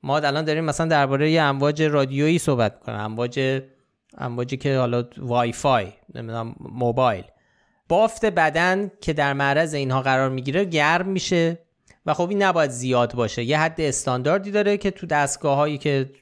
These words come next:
تو دست و بال هممون هست، اینا ر-، استانداردش رعایت هم می‌شه. بنابراین امواج الکترومغناطیسی باعث اضطراب نمیشن. ضمن این که خب امواج رادیویی هم می‌دونیم که همه جا رو گرفته. شما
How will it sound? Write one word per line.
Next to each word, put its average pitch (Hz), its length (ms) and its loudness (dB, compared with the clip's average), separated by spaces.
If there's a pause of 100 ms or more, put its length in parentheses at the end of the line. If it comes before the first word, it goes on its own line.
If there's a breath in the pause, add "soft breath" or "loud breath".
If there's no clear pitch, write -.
(380)
تو 131 120 -8
دست 120 280 0
و 131 40 2
بال 123 200 2
هممون 120 420 0
هست، 170 360 0
اینا 151 300 0
ر-، 143 200 -2
استانداردش 143 680 -2
رعایت 139 400 2
هم 110 100 -4
می‌شه. 104 260 -8 (380 loud breath)
بنابراین 170 440 0
امواج 160 520 0
الکترومغناطیسی 143 1160 -2
باعث 156 360 0 (120)
اضطراب 143 680 0
نمیشن. 127 480 -4 (680 soft breath)
ضمن 143 500 -6
این 180 200 -2
که 175 160 0
خب 151 220 -4
امواج 143 320 -4
رادیویی 139 720 0
هم 175 400 0 (120)
می‌دونیم 160 380 -4
که 151 80 -4
همه 123 340 0
جا 165 140 2
رو 165 100 2
گرفته. 123 600 0
شما 123 420 -4